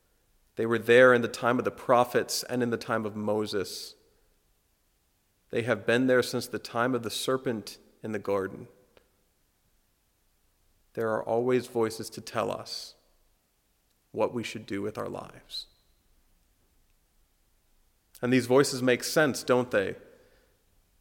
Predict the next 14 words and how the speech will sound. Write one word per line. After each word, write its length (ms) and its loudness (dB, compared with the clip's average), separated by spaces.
These 160 0
voices 340 4
make 200 4
sense 380 4
that 220 4
they 100 6
should 220 -6
point 260 0
us 160 2
towards 340 0
control 680 4
and 140 4
towards 260 2
work. 460 2